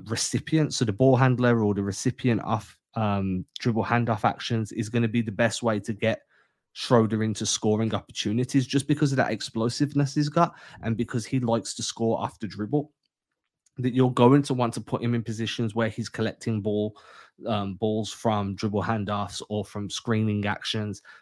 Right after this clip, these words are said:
because that's going to be when you've already got him going downhill and he feels most comfortable. But again, for him to be in a position to receive those type of passes, the off-ball movement needs to be crisp and he needs to buy into that off-ball role. Otherwise, everything breaks down.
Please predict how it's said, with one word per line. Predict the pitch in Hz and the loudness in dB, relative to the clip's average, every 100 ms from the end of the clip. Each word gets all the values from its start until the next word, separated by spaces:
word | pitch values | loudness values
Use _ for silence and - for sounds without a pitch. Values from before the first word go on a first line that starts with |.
| _ | _
because | 113 120 | -4 -2
that's | 110 120 - | 2 2 0
going | 135 120 | -2 -2
to | 110 | -2
be | 117 | -4
when | 107 110 110 | -2 0 -2
you've | 107 | -4
already | 113 120 120 113 | 0 0 0 -2
got | 113 110 | -2 -4
him | 95 110 | -2 -4
going | 104 110 107 107 | 0 0 0 -2
downhill | 104 101 90 117 156 - - - | -2 -4 -2 0 0 -2 -20 -8
and | 123 | -4
he | 110 - 113 | -4 0 -2
feels | - 117 107 - | 0 0 0 0
most | 110 98 - | -4 -4 -6
comfortable. | 107 - - 92 107 - - - | -6 -6 -10 -8 -8 -10 -14 -6
But | 113 | -2
again, | 117 131 135 139 | 0 2 2 2
for | 123 | -2
him | - 156 | 4 4
to | 151 | 4
be | 123 131 | 2 6
in | 139 | 6
a | 135 | 4
position | 117 127 - 117 | 0 -2 0 -2
to | 110 | -4
receive | 104 - 143 170 | -6 2 4 4
those | - 120 117 | 2 0 2
type | 117 - | -2 -2
of | 98 | -4
passes, | 113 104 113 113 - - _ - | -4 -4 -4 -4 -6 -18 _ -2
the | 123 | 2
off-ball | 113 120 - 120 | 2 0 0 0
movement | 110 113 113 123 113 | 2 0 0 -2 -2
needs | 113 110 | -2 -4
to | - | -6
be | 107 | -10
crisp | - 117 - | -4 -6 -2
and | 113 | -4
he | 95 117 | 0 0
needs | 110 110 - | 2 0 0
to | 113 | -2
buy | 107 107 | -2 -2
into | 101 104 | -4 -6
that | - | -2
off-ball | 120 123 - 110 104 | -2 -2 -2 -2 0
role. | 104 107 - - - | 0 -2 -4 -20 2
Otherwise, | 139 135 135 117 113 95 | 4 6 6 6 6 4
everything | 120 107 101 113 | 0 0 -2 -4
breaks | 95 101 - - | -2 -8 -8 -10
down. | 98 | -10